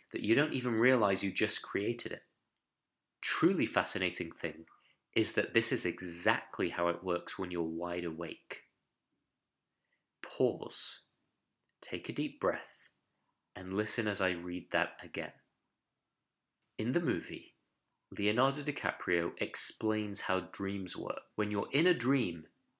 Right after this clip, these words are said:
you don't realize you're in a dream. Your mind is so powerful that it creates your whole experience of reality and then instantly lets you experience the reality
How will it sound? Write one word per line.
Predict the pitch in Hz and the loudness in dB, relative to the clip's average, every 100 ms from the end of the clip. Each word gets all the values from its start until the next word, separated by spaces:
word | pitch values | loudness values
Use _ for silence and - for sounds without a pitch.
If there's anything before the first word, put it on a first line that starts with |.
| _ | _
you | 95 107 | 0 4
don't | 139 156 - | 4 2 0
realize | 98 123 117 90 87 85 | 4 6 6 2 0 2
you're | 95 92 - | 2 2 0
in | 92 | -2
a | 87 | -2
dream. | 92 92 85 - _ _ _ _ _ _ _ _ | 0 -2 -2 -10 _ _ _ _ _ _ _ _
Your | 104 113 | 4 4
mind | 117 120 139 101 85 80 - - | 6 4 4 2 -2 -8 -8 -4
is | 98 - | 0 2
so | - - 123 143 | 2 4 4 4
powerful | - 113 92 - 90 - - - | 2 0 0 -2 -4 -6 -12 4
that | 101 | 6
it | 98 - | 6 2
creates | - 110 101 123 101 - 110 | 0 2 4 2 0 0 2
your | 95 - _ _ | 2 0 _ _
whole | 135 165 170 | 4 6 6
experience | - - - 151 143 131 117 | 4 0 2 4 4 2 -2
of | 107 | 2
reality | 110 120 107 - 87 78 _ | 6 6 4 -2 -6 -8 _
and | 117 110 | 2 6
then | 117 - - | 4 4 4
instantly | 196 233 - 151 107 104 | 4 4 4 4 6 4
lets | 98 101 135 - - | 4 2 0 -2 0
you | 139 | 2
experience | 110 - - - - 170 165 143 - | 2 0 0 2 8 8 8 6 0
the | - | 4
reality | 110 113 117 113 - 104 | 6 8 8 6 2 -6